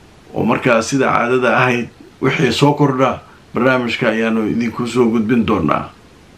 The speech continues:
Haddaad nagala socoto Nadaara Show, dhammaan warbixinadan aan soo sheegay xiisaha leh waxaad ka daawan kartaa Nadaara T V,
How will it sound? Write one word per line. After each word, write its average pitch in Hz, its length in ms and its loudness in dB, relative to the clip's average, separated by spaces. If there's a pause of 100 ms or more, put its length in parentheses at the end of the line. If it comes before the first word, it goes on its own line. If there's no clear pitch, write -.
(580)
Haddaad 131 320 2
nagala 139 300 2
socoto 127 420 -2
Nadaara 123 440 0
Show, 143 440 2 (920)
dhammaan 135 400 2
warbixinadan 127 760 0
aan 113 120 -4
soo 131 200 -2
sheegay 113 420 0
xiisaha 117 500 0
leh 107 140 -6 (540)
waxaad 113 300 0
ka 135 80 -2
daawan 113 420 0
kartaa 104 580 -4 (460)
Nadaara 120 600 0
T 123 200 -4
V, 95 340 -6